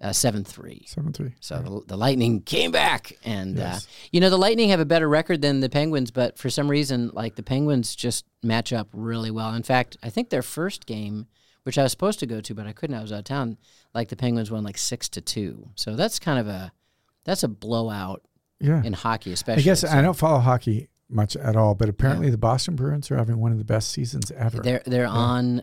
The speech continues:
Speaker 1: uh, they're on the way to get the most points in
Speaker 2: Yeah.
Speaker 1: a season. But
Speaker 2: Yeah.
Speaker 1: here's the crazy thing. Um, the teams that of the past, since, like,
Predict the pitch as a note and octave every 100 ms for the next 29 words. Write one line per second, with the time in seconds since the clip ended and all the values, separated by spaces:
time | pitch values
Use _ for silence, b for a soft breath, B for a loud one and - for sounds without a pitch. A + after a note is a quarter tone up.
0 | - A2 G#2+ G#2 A#2 B2 B2+ A#2+ A#2 A#2
1 | A#2 G#2+ A2 - G#2 G#2+ G#2+ - - A#2
2 | A2 - B2 A#2+ G2+ A2 A2 G#2 G#2 A2+
3 | C#3+ D#3+ C#3 C3 D3+ F#3 G#2 - - -
4 | b b b b - G#2 G2+ G2+ - A#2
5 | G#2 - D3 D#3+ D3 A#2 - - A2 G#2+
6 | - B2 - B2 A2+ A2